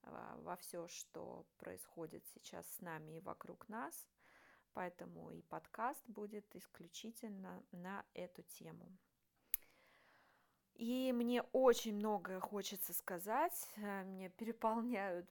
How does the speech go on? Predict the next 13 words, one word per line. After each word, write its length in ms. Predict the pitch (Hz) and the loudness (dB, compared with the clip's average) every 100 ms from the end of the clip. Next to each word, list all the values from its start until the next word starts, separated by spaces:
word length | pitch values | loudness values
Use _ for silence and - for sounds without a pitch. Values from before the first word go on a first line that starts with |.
| - | -6
мысли, 540 | 202 330 - 214 180 | -6 -6 -6 -4 -4
эмоции, 800 | 180 185 247 - - 190 175 - - | -4 -4 -4 -2 -4 -2 -4 -6 -10
но 160 | - 190 | -10 -4
я 300 | 180 208 220 - | 2 4 4 2
постараюсь 720 | 202 196 - 190 202 196 175 - | -6 -4 0 4 4 4 0 -4
быть 320 | 190 185 - - _ _ _ | -4 -4 -6 -12 _ _ _
очень 400 | 208 196 - 180 | -2 -2 -4 -8
последовательной, 1080 | - 165 202 214 392 285 226 - 190 185 180 _ _ _ _ _ _ _ _ _ _ - _ - | -8 -8 0 2 2 -2 -4 -6 -10 -10 -12 _ _ _ _ _ _ _ _ _ _ -20 _ -14
постараюсь 540 | - - 185 180 175 - | -8 -2 0 0 -4 -6
не 140 | 180 | -6
сбиться, 640 | 165 170 226 - - 180 185 _ - - - - - _ | -8 -8 -8 -6 -4 -4 -6 _ -20 -20 -20 -20 -20 _
чтобы, 1080 | - - - 196 202 185 196 190 180 170 175 175 _ _ _ _ _ _ _ _ _ - - - - _ _ _ _ _ _ _ _ _ _ - | -8 -6 -4 -4 -2 -2 -2 0 0 -2 -8 -14 _ _ _ _ _ _ _ _ _ -4 -4 -4 -20 _ _ _ _ _ _ _ _ _ _ -12
а, 1040 | 202 196 196 190 190 185 180 180 175 | -6 -4 -2 -2 -2 0 0 0 -2